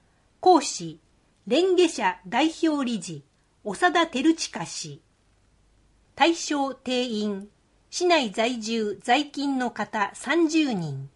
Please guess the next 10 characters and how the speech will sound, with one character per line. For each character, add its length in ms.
抽 220
選。 460
費 160
用 400
無 160
料。 440
申 160
し 160
込 180
み、 300